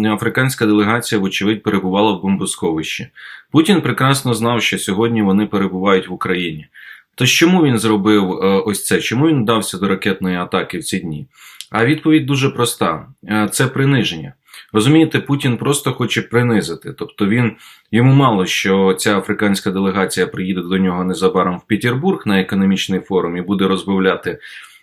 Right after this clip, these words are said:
ложу поважних гостей між талібами та іранцями, е, бо ніхто більше туди не їде.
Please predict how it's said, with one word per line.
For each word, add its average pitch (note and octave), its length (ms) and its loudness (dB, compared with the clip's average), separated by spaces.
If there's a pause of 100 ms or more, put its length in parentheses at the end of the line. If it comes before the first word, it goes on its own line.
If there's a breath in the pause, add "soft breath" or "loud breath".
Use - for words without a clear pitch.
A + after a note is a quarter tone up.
(160 loud breath)
ложу G#2 460 2
поважних F#2+ 520 0
гостей F#2+ 360 0
між F#2+ 200 0
талібами F2+ 520 -2
та F#2+ 120 -2
іранцями, G#2+ 640 0 (1000 soft breath)
е, G2+ 520 2
бо G#2 80 4
ніхто G#2 280 0
більше G2+ 340 0
туди F#2 240 -2
не F#2 120 0
їде. E2 340 -8